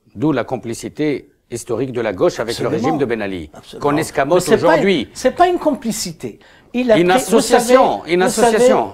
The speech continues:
Speaker 1: une
Speaker 2: Mohamed
Speaker 1: association.
Speaker 2: Char fait travailler avec lui, après, il s'en est pas
Speaker 1: Oui, mais en
Speaker 2: accommodé.
Speaker 1: connaissance de cause,
Speaker 2: Deligès
Speaker 1: il sa-,
Speaker 2: a
Speaker 1: il
Speaker 2: travaillé
Speaker 1: savait avec
Speaker 2: avec
Speaker 1: qui il
Speaker 2: lui,
Speaker 1: travaillait.
Speaker 2: euh, et d'autres personnes.
Speaker 1: Moi, moi, ce qui me gêne, si vous permettez, docteur
Speaker 2: Oui.
Speaker 1: Basli, c'est, euh, euh, ce burnous d'honorabilité.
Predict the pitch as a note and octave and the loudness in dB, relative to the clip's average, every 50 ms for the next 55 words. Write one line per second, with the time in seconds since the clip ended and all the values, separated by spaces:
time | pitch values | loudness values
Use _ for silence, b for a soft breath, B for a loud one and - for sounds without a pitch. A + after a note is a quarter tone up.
0 | - C#3 D3+ D#3 G#3 A3 - C4 C4 A#3+ G#3+ A3 G#3+ E3 C3+ A#3+ B3+ A3 - - | -8 -6 0 2 2 2 4 2 2 2 2 0 0 2 2 2 2 2 2 0
1 | G3+ G3+ - - G3+ G3 G3+ G3+ F#3+ F3 F#3 F3+ F#3 F#3 F3 F#3 G#3 A#3+ B3 A#3+ | -2 0 0 0 0 2 2 2 2 0 -2 -4 -6 -8 -6 -6 -4 -2 -2 0
2 | G#3+ F3+ F3+ F3 F3 - G3 G#3 A3+ B3 B3 A#3+ - - G3 G3+ G3+ G#3 G3+ G3+ | 2 2 2 2 0 0 2 4 4 2 2 0 -4 -10 -12 -10 -10 -10 -10 -8
3 | - G#3 G3+ G3 G3 - - G#3 A3+ C4+ A3 F3+ F3 F3 F3+ F3 D#3+ - G#3 G#3+ | -8 -8 -8 -8 -8 -4 -2 0 0 2 4 4 4 4 2 2 2 2 0 2
4 | G3+ G3 - - A3+ G#3+ - G#3+ G#3 G#3+ B3 A#3+ G#3+ A3+ A3 G#3 G#3 F3+ F3 A3 | 2 0 0 0 -2 -2 0 -2 -2 0 4 4 6 6 4 2 2 2 4 2
5 | A3+ F#3+ G3+ G#3+ F#3+ F#3+ F3+ G#3+ G3+ G3 G#3+ G#3+ G#3+ G3+ G3 F#3 G#3 G3+ G3+ G#3 | 4 4 4 4 4 4 4 4 4 6 6 6 6 6 6 4 2 0 0 0
6 | A3 G#3 G3+ F#3+ F#3+ G3+ A3+ - A3 G3+ F#3 F3+ F3+ F3+ F3+ F3 F3 F3 F3 F3 | 0 0 0 0 0 0 2 2 4 4 4 4 4 2 2 0 -2 -4 -4 -4
7 | F3+ F3+ F3 A#3 A#3 A3+ - G3 F#3+ F#3+ F3+ D3+ - - D#3+ D#3+ F3 E3 A3 - | -2 2 2 4 2 2 2 -2 -2 -2 -4 -6 -6 -6 -4 0 0 0 0 2
8 | A3 A3 A3+ C4 - - - G#3+ F#3+ F3+ E3 D3+ G3 F#3 D3+ - B2+ A2 A2 F#2+ | 2 2 2 2 0 -2 -2 0 2 2 2 2 2 0 0 -4 -6 -6 -4 -2
9 | - G#2+ G#2+ A2 G#2+ - C3 A2 F#2 F#2 - D#3 - G#2+ G#2 E3 F3 - F#3 D#3+ | -2 -2 -2 -2 -4 -4 -6 -6 -6 -4 -2 0 0 0 0 0 -2 -2 -4 -4
10 | C#3+ - - D3+ D#3+ E3+ F#3+ G3 B B B B B B B _ - - A2 A2 | -4 -4 -2 2 2 2 2 2 B B B B B B B _ -4 -2 0 2
11 | A2 A2 A2 G#2+ G#2+ G#2+ G#2 G#2+ - - - F#2+ G#2+ G#2 G2 F2+ F2 - - - | 2 2 2 2 2 2 0 -2 -2 -6 -8 -8 -8 -8 -8 -10 -12 -12 -10 -8
12 | B2 G#2+ G#2 A2+ C#3 C3 C3+ C#3+ E3+ E3+ C#3 A#2 A#2 C#3 B2+ B2+ A#2+ A2+ A#2 G#2+ | -8 -8 -4 -4 -2 -2 0 0 -2 -2 -4 -4 -6 -4 -2 -2 0 0 -2 -2
13 | G#2 A2+ G#2+ G2+ F2+ - - F#2 D#2 C#2+ | -4 -6 -8 -8 -10 -10 -12 -12 -12 -14